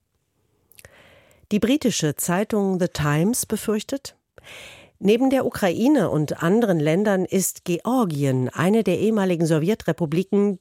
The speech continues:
die Russland als direkte Einflusssphäre betrachtet. Von daher sieht Präsident Putin Georgien als rechtmäßig russisches Land. Die meisten der drei Komma acht Millionen Einwohner Georgiens sind anderer Meinung.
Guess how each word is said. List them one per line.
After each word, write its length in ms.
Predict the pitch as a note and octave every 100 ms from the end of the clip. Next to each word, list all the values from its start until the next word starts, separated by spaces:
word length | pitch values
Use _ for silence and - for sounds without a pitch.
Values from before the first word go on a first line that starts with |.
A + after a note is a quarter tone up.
| -
die 100 | C3+
Russland 640 | D3+ D#3+ - E3 E3 -
als 320 | D#3+ D#3 -
direkte 560 | - E3+ E3 D#3 - F#3
Einflusssphäre 960 | G#3 C4 - D3+ - - - D3 B2+ A#2+
betrachtet. 800 | A#2 - F#2 - - - - _ - - - - -
Von 200 | F#3+ F#3
daher 480 | G#3+ F4 A#3+ D#3 E3+
sieht 320 | F#3+ B3 -
Präsident 460 | A3+ A3+ G#3+ G#3+
Putin 400 | - A3 A3+ G#3+
Georgien 720 | G#3 G3+ E3+ F3 F#3+ A3 A#3
als 320 | - G3+ G#3 E3+
rechtmäßig 840 | F3 - D#3+ E3+ - G3 - B2+
russisches 560 | C#3+ C#3 B2+ - -
Land. 500 | A2+ F2 B2+ - - _ _ - - - - - G#3
Die 100 | G#3
meisten 520 | A3+ D4+ - - C4
der 240 | F#3+ E3+
drei 300 | D#3 F#3 D4
Komma 240 | C#4+ A#3 -
acht 260 | G#3 -
Millionen 400 | G3 F3 E3+ D3
Einwohner 480 | - F3 A#3+ A#3+ A3
Georgiens 720 | G3+ - F3 E3+ E3+ E3+ -
sind 240 | E3+ D#3+ -
anderer 260 | F3 B2+
Meinung. 440 | G#2+ D#2 C#2+ -